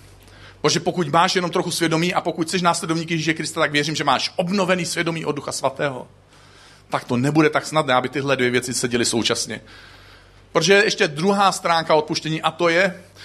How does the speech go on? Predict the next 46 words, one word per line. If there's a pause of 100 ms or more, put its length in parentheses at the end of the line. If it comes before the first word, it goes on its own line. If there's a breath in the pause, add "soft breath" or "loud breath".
(140 loud breath)
že
my
odpuštění
přijímáme
od
Boha.
Je
těžký (320 loud breath)
Boha
uctívat,
mít
ho
jako
za
objekt
úcty, (220 loud breath)
bezbřehý
úcty.
Je
to
jako
když (260 loud breath)
kluk
má
holku,
jo?
Já
teďka
mluvím
za
kluky,
holky,
omlouvám
se,
možná,
že
to
máte
naopak,
že
když
holka
má
kluka,
ale
prostě